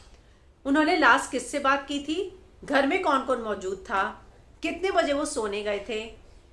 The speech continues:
किसने सबसे पहले body देखी थी और किसने body उतारने के लिए बोला था। मैं आपको बता दूं, नीरज ने एक interview दिया था जिसमें उसने कहा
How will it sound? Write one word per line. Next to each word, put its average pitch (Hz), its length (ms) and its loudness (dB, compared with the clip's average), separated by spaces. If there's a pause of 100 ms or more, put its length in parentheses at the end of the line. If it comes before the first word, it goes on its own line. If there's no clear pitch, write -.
(240)
किसने 311 260 0
सबसे - 320 0
पहले 220 240 0
body 190 280 -2
देखी 190 260 -6
थी 208 400 -10
और 208 500 -2 (120)
किसने 320 440 0
body 202 360 -2
उतारने 185 340 -2
के 165 100 -14
लिए 170 100 -6
बोला 165 240 -4
था। 262 120 -8
मैं 247 100 0
आपको 208 180 -4
बता 190 220 -4
दूं, 294 120 -4
नीरज 220 360 -2
ने 220 80 -4
एक 214 120 -6
interview 208 320 -10
दिया 185 180 -4
था 185 120 -4
जिसमें 214 300 -8
उसने 214 180 -10
कहा 240 380 0